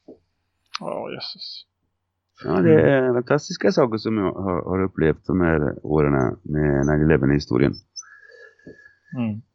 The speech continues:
Speaker 2: Och, eh, <laughs> men jag har tagit det med god, liksom, en good stride. Jag menar, det är klart att, att, eh, det skulle vi ju förvänta mig då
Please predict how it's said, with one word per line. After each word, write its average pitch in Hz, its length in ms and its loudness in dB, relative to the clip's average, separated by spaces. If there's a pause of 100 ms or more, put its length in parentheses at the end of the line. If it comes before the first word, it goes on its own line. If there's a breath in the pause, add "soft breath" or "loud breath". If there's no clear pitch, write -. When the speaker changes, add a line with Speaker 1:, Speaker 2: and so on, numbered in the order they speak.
(380)
Speaker 2:
Och, 107 480 2
eh, 107 280 6
<laughs> - 1200 -4
men - 280 0
jag 151 100 4
har 151 80 4
tagit 143 260 0
det 160 120 0
med 147 320 0
god, 139 600 0
liksom, 127 460 -2 (1120 loud breath)
en 117 200 0
good 127 200 2
stride. 127 540 2
Jag 110 100 2
menar, 113 420 -2 (1120)
det 110 60 -2
är 110 120 -10
klart 165 300 2 (380)
att, 104 200 -10 (280)
att, 95 280 -6
eh, 80 80 -4
det 53 360 -6
skulle 113 280 0
vi 107 100 4
ju 104 220 6
förvänta 98 580 2
mig 190 160 2
då 92 280 0